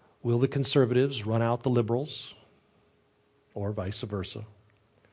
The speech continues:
Will we become just like the society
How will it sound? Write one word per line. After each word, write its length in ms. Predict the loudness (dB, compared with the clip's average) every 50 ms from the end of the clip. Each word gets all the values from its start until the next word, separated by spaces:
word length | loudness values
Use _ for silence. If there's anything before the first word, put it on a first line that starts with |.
| _ _ _ _ -20 -20 -20 -20 -20 -10 0
Will 280 | 6 8 8 8 8
we 260 | 6 4 4 4 4 2
become 540 | 2 2 0 0 0 0 2 2 2 2
just 320 | 4 2 2 2 2 0 2
like 240 | 2 2 2 0 -4
the 80 | -6
society 760 | -6 -4 -6 -6 0 2 2 4 4 2 2 0 -2 -4 -6